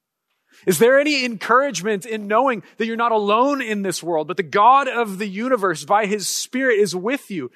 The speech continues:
Is there any encouragement in that? Of course there is. He says, "If there's any comfort from love," I'll ask the same question.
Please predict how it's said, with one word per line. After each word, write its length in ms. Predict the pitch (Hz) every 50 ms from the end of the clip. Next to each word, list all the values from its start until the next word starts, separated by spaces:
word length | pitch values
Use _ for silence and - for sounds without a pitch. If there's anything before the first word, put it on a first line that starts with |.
| _ _ -
Is 140 | 190 156
there 160 | - 214 220 226
any 240 | 247 262 269 240
encouragement 640 | 220 208 - - 214 202 185 160 139 123 123 107 101 -
in 140 | 127 117
that? 240 | - 131 135 - - _ _ _ _ _ _ _ _ _ _ _ _ _ _ _ _ _ _
Of 100 | _ _
course 260 | - - - 170 -
there 180 | - - - - - -
is. 200 | - - - _ _ _ _ _ _ _ _ _ _ _ _ _ _ _ _ _ _ _ - - -
He 100 | 202 208
says, 220 | - 247 233 -
"If 100 | 247 -
there's 200 | 254 240 220 196
any 240 | 233 233 254 262 240
comfort 600 | - - - 233 247 262 - - 254 247 226 -
from 220 | - - 220 196
love," 480 | 190 202 208 185 135 123 120 - _ _ _ _ _ _ _ _ _ _ _ -
I'll 120 | 117 131
ask 260 | 156 165 156 - -
the 80 | - 170
same 260 | - - 185 180 170
question. 480 | 156 - 185 180 - - - 127 127